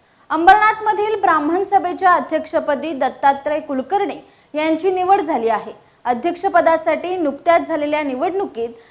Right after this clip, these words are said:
दत्तात्रय कुलकर्णी यांनी एकशे ब्याण्णव विरुद्ध बत्तीस असा ऐतिहासिक विजय मिळवला. यानंतर मनसे शहराध्यक्ष कुणाल भोईर यांनी नवनिर्वाचित अध्यक्ष दत्तात्रय कुलकर्णी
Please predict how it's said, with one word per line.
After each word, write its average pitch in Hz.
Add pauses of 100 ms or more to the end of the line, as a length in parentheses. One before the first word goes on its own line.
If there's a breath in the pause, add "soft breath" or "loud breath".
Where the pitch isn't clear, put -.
(100)
दत्तात्रय 381
कुलकर्णी 330 (340 loud breath)
यांनी 311 (120)
एकशे 269
ब्याण्णव 311
विरुद्ध 339 (100)
बत्तीस 381
असा 302
ऐतिहासिक 311
विजय 262
मिळवला. 208 (460 soft breath)
यानंतर 294
मनसे 285
शहराध्यक्ष 311 (140)
कुणाल 339
भोईर 269
यांनी 339
नवनिर्वाचित 320
अध्यक्ष 285
दत्तात्रय 269
कुलकर्णी 269